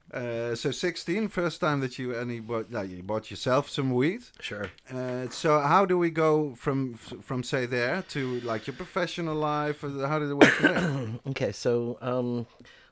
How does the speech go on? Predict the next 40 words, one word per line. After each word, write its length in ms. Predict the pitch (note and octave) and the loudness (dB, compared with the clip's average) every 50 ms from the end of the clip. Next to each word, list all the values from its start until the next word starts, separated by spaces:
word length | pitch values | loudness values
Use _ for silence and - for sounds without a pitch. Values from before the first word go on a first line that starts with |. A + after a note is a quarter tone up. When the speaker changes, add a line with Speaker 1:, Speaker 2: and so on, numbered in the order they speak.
| _ | _
Speaker 2:
let's, 300 | - D3 D3+ D#3 - - | -2 -2 -2 -2 -2 0
uh, 420 | D#3 D#3 D3 D3 C#3+ C#3+ C#3 C3+ C3 | 0 2 2 2 2 2 2 0 -2
we'll 220 | B2+ B2+ C#3+ C#3+ | -2 0 -2 -2
fast 400 | C3+ - - D#3 D3+ D3 - - | 0 0 0 0 0 -2 -6 -6
forward 400 | - D3+ D3+ C#3+ C#3+ D3 C#3 B2+ | -2 -2 0 0 0 0 -2 -2
to, 500 | - - - C#3 C3 C3 C3 B2+ B2 B2 | -4 -6 -4 -2 -2 -2 -2 0 0 0
um, 380 | A#2 A#2 A2+ A2 A2+ A#2 A2 - _ _ _ _ _ _ - - | 0 0 0 -2 -4 -6 -8 -12 _ _ _ _ _ _ -20 -16
let's 220 | - C#3+ - - - | -14 -12 -10 -8 -6
talk 220 | - G3+ F#3+ - | -6 -6 -6 -4
about 240 | G3 E3 F3 D#3+ C3 | -2 -2 -2 -2 -2
when 120 | D3 D3 | -2 -4
I 100 | C#3+ C#3 | -4 -4
just 260 | C3 C3+ C3+ - - | -4 -6 -6 -6 -4
arrived 380 | C3 A#2+ A#2 A2+ A2 A2+ G#2+ - | -2 -2 -2 -2 -2 -2 -4 -6
here. 260 | A2+ A2 F#2+ F#2+ E2+ - | -6 -6 -6 -6 -8 -8
So 160 | - - G#2 | -8 -6 -6
I 80 | A2 | -4
arrived 300 | A2+ A2+ B2 C3+ C3+ C3 | -4 -2 -2 -4 -4 -6
here 100 | - D3 C3+ | -6 -8 -8
about 220 | A#2+ - - - | -8 -8 -12 -12
five 320 | - - G#2+ A2+ B2 C3 A#2+ | -10 -8 -8 -6 -6 -8 -8
years 300 | A2+ G2+ G#2 G#2 - - | -8 -8 -8 -8 -10 -12
ago. 280 | E2+ F#2 D#2 F2 A#2 - _ _ - - - - - - _ - | -12 -12 -12 -12 -14 -16 _ _ -20 -20 -20 -20 -20 -16 _ -6
The 100 | A2+ G#2+ | -6 -6
previous 540 | - - D#3 D#3 D#3+ D3 E3 D3 - - | -6 -4 -2 -2 -2 0 -2 -2 -2 -4
thirty 280 | - - C#3+ C#3 C3+ C3+ | -4 -2 -2 -2 -2 -4
years 360 | C3+ C3 B2 A#2+ B2 B2 A#2 | -4 -4 -4 -4 -4 -6 -8
before 480 | - - A2 - - - A#2 A#2+ A#2 A2 | -10 -12 -14 -10 -4 0 2 2 2 2
that, 340 | G#2 F#2+ F2+ F2+ G2+ G#2 - _ - - - - _ _ _ - | 0 -4 -6 -6 -10 -12 -14 _ -20 -20 -20 -20 _ _ _ -6
uh, 260 | G2 G2+ G2 G2+ G2+ | -4 -2 -2 -2 -2
my 160 | G2 G2+ G#2 | -2 -2 -2
wife 340 | G#2 G2+ G#2+ A2 A2+ A2+ - | -2 0 0 0 -2 -2 -2
and 140 | C3+ A#2 A2+ | -4 -2 -2
I 460 | G#2+ G#2 G#2 G2+ G#2 A2 A#2+ G#2+ - - | -2 -2 -2 -4 -4 -4 -6 -8 -10 -12
had 360 | - G2+ A2 G#2 G#2 G2 - | -8 -6 -4 -4 -4 -6 -8
created 640 | - - A2+ A2 A2 A2 A2 A2 A2+ A#2+ A#2+ A#2 A#2 | -8 -6 -4 -2 -2 -2 -2 -2 -2 -2 -4 -4 -6
and 340 | F2 G2 G#2 G2+ G#2 G#2 G#2 | -6 -6 -4 -4 -4 -4 -4
were 160 | G#2+ G#2+ G#2 | -4 -2 -2
running 520 | G#2 A2+ G#2+ G#2+ A2 A2 G#2+ G#2+ G#2+ - - | -2 -2 -2 0 0 -2 -2 -2 -4 -6 -6
a, 520 | - G2+ G2+ F#2+ F#2+ F#2+ F#2 F#2 F#2 F2 | -6 -6 -4 -4 -4 -4 -6 -8 -10 -12